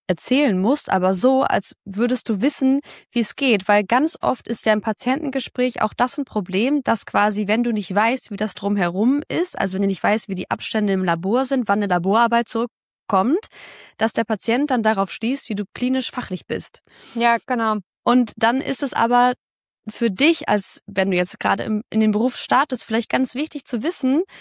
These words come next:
Speaker 1: wenn ich in der neuen Praxis anfangen würde, dann wüsste ich das am Anfang auch nicht. Und dann könnte man das aber ganz einfach mit dem Patienten kommunizieren.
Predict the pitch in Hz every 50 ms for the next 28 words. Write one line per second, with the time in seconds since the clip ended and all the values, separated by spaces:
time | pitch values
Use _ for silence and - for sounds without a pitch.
0 | - - - - - - _ _ _ _ _ _ _ _ _ _ _ - 208 240
1 | 285 277 - 330 - - 262 262 247 240 226 214 208 - - 277 - - - -
2 | - - 370 427 - - 196 185 185 180 175 175 175 175 175 185 254 403 - _
3 | _ _ _ _ - - _ _ - 233 247 226 277 330 - - - - 262 247
4 | - 247 - - 233 226 - 240 226 - - 247 240 - - 180 180 180 165 -
5 | - - _ _ _ _ - 240 233 226 - 262 285 311 339 - 302 277 254 254
6 | 254 262 254 - - 220 214 226 226 220 - 214 254 311 339 - - - - 202
7 | 240 285 - - 311 269 - 240 233 - - 240 240 240 - 226 - - - 240
8 | - - 220 - 226 226 226 226 226 - - - 175 170 - -